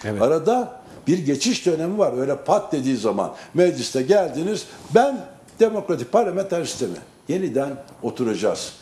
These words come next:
Speaker 2: Günün şartlarına, ülke kuru-, durumuna göre güçlendirilmiş bir parlamenter sistem ve yetkilerini şimdiki gibi değil alarak denetimi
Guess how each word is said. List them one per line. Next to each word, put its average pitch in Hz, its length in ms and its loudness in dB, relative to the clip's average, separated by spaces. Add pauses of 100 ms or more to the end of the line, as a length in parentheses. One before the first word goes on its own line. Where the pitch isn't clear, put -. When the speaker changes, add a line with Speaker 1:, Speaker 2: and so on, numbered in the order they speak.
(300)
Speaker 2:
Günün 135 200 0
şartlarına, 107 800 -2
ülke 113 400 -2
kuru-, 107 300 -6 (180)
durumuna 107 380 0
göre 92 400 0 (440)
güçlendirilmiş 127 880 -2
bir 117 80 -2
parlamenter 98 640 0
sistem - 420 -4 (520)
ve 208 360 4 (240)
yetkilerini 180 840 2
şimdiki 156 520 -2
gibi 123 240 2
değil 180 300 0
alarak 208 600 0 (480)
denetimi 202 720 2